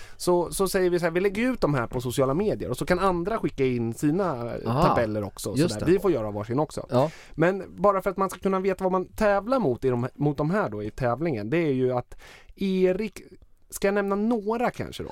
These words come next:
Speaker 2: Och det här, det här gäller alltså, eh, och slut-
Speaker 1: Det är slutet.
Speaker 2: sluttabellen
Speaker 1: Ja, precis.
Speaker 2: då.
Speaker 1: Lagom att du får börja kolla på tabellen
Speaker 2: Just
Speaker 1: igen
Speaker 2: det.
Speaker 1: då, efter trettio omgångar.
Speaker 2: Ja.
Speaker 1: Eh, jag bara säger så, f-, bara för att liksom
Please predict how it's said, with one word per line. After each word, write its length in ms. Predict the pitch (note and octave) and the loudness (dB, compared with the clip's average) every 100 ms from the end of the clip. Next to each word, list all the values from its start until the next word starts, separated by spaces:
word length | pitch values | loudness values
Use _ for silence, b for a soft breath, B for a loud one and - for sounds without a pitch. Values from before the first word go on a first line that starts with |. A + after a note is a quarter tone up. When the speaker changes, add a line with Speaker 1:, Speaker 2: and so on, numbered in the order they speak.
| - | -8
Speaker 2:
Och 100 | - | 2
det 60 | D#3 | 4
här, 280 | E3 F3 E3 | 6 4 4
det 160 | D3+ | 2
här 100 | D#3 | 4
gäller 320 | D#3 C3+ A#2+ A2+ | 4 4 4 2
alltså, 460 | G#2+ A2 G#2+ G#2+ - | 2 4 4 2 2
eh, 220 | A#2 G#2+ | 2 2
och 200 | G2+ A2+ | 0 -2
slut- 460 | - - C#3+ G#2 G2+ - | -2 2 2 2 -2 2
Speaker 1:
Det 60 | |
är 140 | G3+ G#3+ | 4 4
slutet. 680 | - A3 G#3+ F3 - A2 - | 0 0 2 2 -2 -4 2
Speaker 2:
sluttabellen 500 | C#3 A#2 G3 D3 G#2+ | 2 4 4 4 4
Speaker 1:
Ja, 60 | |
precis. 160 | D#3+ A#2+ | 2 2
Speaker 2:
då. 60 | E3+ | 4
Speaker 1:
Lagom 280 | D#3+ D3 | 4 0
att 120 | D3 - | -2 0
du 140 | E3 | -2
får 120 | D3 | 0
börja 140 | B2 A#2+ | -2 0
kolla 220 | C3 C#3+ | 0 0
på 120 | - | -2
tabellen 380 | - G2+ F#2+ F2 | -4 -4 -6 0
Speaker 2:
Just 220 | B2+ - | 2 2
Speaker 1:
igen 140 | - F#2 | -2 -4
Speaker 2:
det. 60 | - | -2
Speaker 1:
då, 60 | D#3 | -2
efter 260 | - F#3+ | 0 -2
trettio 320 | - A2 - | -2 -6 -4
omgångar. 460 | G2+ F2+ F2 C2+ - | -6 -6 -8 -10 -4
Speaker 2:
Ja. 180 | G#2 A#2 B B B - | 0 0 B B B -2
Speaker 1:
Eh, 120 | C3 | 2
jag 320 | C3+ C#3+ F3+ | 2 2 2
bara 120 | G#3 | 2
säger 160 | F#3+ E3+ | 2 0
så, 120 | F3 | -2
f-, 420 | D#3 D#3 - - - | -4 -10 -14 -16 -8
bara 200 | D3+ D#3 | 0 0
för 120 | D3+ | 2
att 160 | C#3+ C#3 | -2 -2
liksom 440 | C3 C3 B2+ B2+ | -2 -2 -2 -4